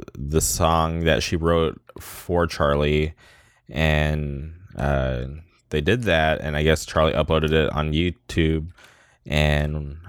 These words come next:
uh, somehow it became viral. So even though Katie died,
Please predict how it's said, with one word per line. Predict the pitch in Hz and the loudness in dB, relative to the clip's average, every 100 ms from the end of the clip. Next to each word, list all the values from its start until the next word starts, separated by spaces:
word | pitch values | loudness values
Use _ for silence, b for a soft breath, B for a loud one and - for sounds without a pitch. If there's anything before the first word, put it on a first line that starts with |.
| - | -6
uh, | 71 67 67 | -2 0 0
somehow | - 82 82 80 76 73 | 2 2 2 2 2 0
it | 65 76 | 0 0
became | 80 85 80 76 76 73 | 0 0 0 -2 -4 -4
viral. | 80 78 78 73 73 69 76 78 82 | 0 2 2 2 0 -2 -2 -6 -6
So | - 76 | -2 0
even | 65 80 82 | 2 2 2
though | 80 | 2
Katie | 80 85 80 78 | 2 0 0 2
died, | 78 78 78 78 80 | 2 2 2 2 -2